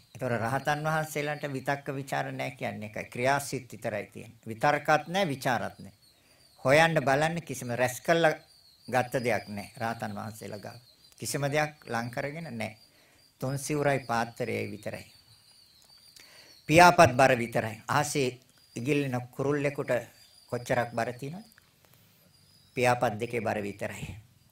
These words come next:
ඒ වගේ තමයි බුද්ධ ශ්‍රාවකයන්ට පියාපත් බර විතරයි, කිසි දෙයක් නෑ. දැන් කට්ටියට කොච්චරක් දේවල් තියෙනවද? ඒකයි මං කිව්ව දේ පාන්දර නැගිට්ට ගමන්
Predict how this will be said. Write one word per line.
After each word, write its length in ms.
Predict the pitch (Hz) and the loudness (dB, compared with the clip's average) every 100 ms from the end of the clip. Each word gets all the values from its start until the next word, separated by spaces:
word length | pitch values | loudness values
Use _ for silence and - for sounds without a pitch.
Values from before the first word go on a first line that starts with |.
| - | -16
ඒ 140 | - 120 | -6 -2
වගේ 260 | 127 113 110 | -2 -4 -6
තමයි 320 | 113 107 107 - - - _ _ - | -6 -6 -8 -12 -20 -20 _ _ -8
බුද්ධ 260 | 123 117 120 | -4 2 2
ශ්‍රාවකයන්ට 720 | - 131 120 120 110 104 - - - - - _ _ _ | 4 4 4 2 -4 -6 -10 -12 -14 -18 -20 _ _ _
පියාපත් 460 | 127 135 135 127 123 | 0 0 2 -2 -2
බර 200 | 113 110 | -2 -2
විතරයි, 320 | 107 110 101 | -4 -6 -6
කිසි 280 | - 113 120 | -8 -12 -6
දෙයක් 200 | 143 160 - _ _ - - - | -4 -4 -10 _ _ -20 -20 -20
නෑ. 240 | 104 98 101 - - - - - _ - - _ _ _ | -18 -16 -16 -20 -20 -20 -20 -20 _ -20 -20 _ _ _
දැන් 180 | - 104 | -12 -10
කට්ටියට 400 | 107 110 113 107 | -6 -8 -8 -10
කොච්චරක් 380 | 117 110 113 110 - | -10 -8 -8 -8 -8
දේවල් 260 | 110 107 | -10 -10
තියෙනවද? 280 | 107 143 - _ _ _ _ _ _ | -12 -20 -20 _ _ _ _ _ _
ඒකයි 140 | 117 107 | -6 -4
මං 200 | 107 107 | -4 -6
කිව්ව 180 | 117 113 | -6 -4
දේ 140 | 117 | -2
පාන්දර 360 | 120 123 120 113 | 0 0 0 -2
නැගිට්ට 440 | 110 117 131 135 | -2 -4 -4 -2
ගමන් 400 | 143 147 190 233 | 0 4 2 2